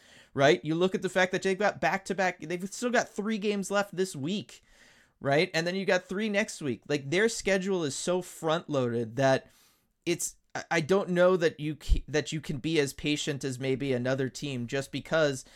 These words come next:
you don't wanna find yourself, "Yeah, we're only a couple points out of a playoff spot, but, you know, all these other teams have three games in hand on us," right? That's, that's kind of a really bad situation. So I think you do have to take that,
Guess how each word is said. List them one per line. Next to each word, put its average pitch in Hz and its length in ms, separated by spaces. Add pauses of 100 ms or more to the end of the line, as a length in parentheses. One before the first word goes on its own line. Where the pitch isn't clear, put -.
(200)
you 165 120
don't 180 180
wanna 165 240
find 156 340
yourself, 151 420
"Yeah, 185 180
we're 175 160
only 180 160
a 143 60
couple 170 300
points 156 320
out 156 100
of 135 80
a 127 60
playoff 160 380
spot, - 400
but, - 220 (240)
you 151 140
know, 131 100
all 151 200
these 147 140
other 147 160
teams 139 280
have 120 140
three 147 320
games 139 340
in 120 80
hand 143 360
on 107 160
us," - 320 (480)
right? 151 240
That's, 165 280
that's 190 320
kind 196 260
of 165 80
a 160 60
really 160 280
bad 143 360
situation. 143 600
So 147 160
I 143 80
think 175 200
you 170 60
do 156 120
have 175 160
to 151 80
take 151 300
that, 139 300